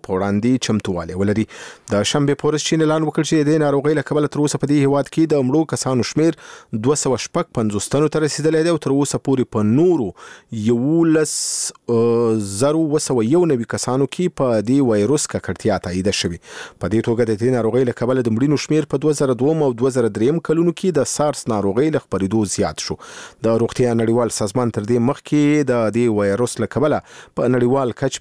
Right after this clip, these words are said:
بیړنی روغتیايي وضعیت اعلان کړی. په بیجینګ کې د روغتیا د نړیوال سازمان استازي خبریالانو ته وویل، هیوادونو ته اړتیا ده چې د ممکنه وارداتو لپاره چمتو اوسي، څو وکولی شي هر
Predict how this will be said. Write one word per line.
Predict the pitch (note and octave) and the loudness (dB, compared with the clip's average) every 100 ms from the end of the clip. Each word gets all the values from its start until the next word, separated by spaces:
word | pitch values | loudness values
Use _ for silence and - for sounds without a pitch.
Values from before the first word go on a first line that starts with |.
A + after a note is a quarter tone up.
| A2 | -2
بیړنی | G#2 A#2 A#2 F#2+ | 0 2 0 0
روغتیايي | F#2 - G2 F#2 | -4 -4 -2 0
وضعیت | F2+ G#2 - | 0 -2 -4
اعلان | F2 F2+ - | -8 -8 -2
کړی. | G2+ F#2 - - - - | -2 -2 -8 -20 -14 -2
په | C3+ B2 | 0 2
بیجینګ | B2+ A#2 C#3 B2+ | 0 0 -2 0
کې | B2+ | 0
د | B2 | 0
روغتیا | - C3+ B2+ | 0 0 0
د | A#2 | 0
نړیوال | A#2 B2+ A#2 - | 0 0 0 -2
سازمان | A2+ G#2+ B2 B2 C3 - G#2+ | -4 0 0 0 -2 -4 -4
استازي | - - B2 A2+ - C#3 - | -4 -2 0 0 0 -2 0
خبریالانو | A#2+ A2+ A2+ A#2+ B2 A2 B2 | 0 2 2 2 2 0 2
ته | |
وویل، | D3 D3+ - - _ C#3+ | 2 0 -6 -20 _ 0
هیوادونو | C#3 C3+ D3+ D3 | 2 2 0 0
ته | C#3 | 0
اړتیا | A#2+ - D#3+ C3+ | -2 0 0 0
ده | |
چې | - A#2 | -4 -2
د | A2+ | 0
ممکنه | A2 C3+ A#2+ A2 | 0 0 0 0
وارداتو | A2 G#2 B2 - C#3 | 0 0 -2 0 -2
لپاره | C3+ B2 G#2+ | 0 -2 -2
چمتو | G#2 F#2+ D#3 D#3+ | -2 -2 0 2
اوسي، | D3+ - - | 0 -2 -2
څو | A#2+ D3+ | 2 2
وکولی | - D3 A2 F#2+ - | 2 0 0 -2 -4
شي | F#2 | -8
هر | - - - | -10 -14 -4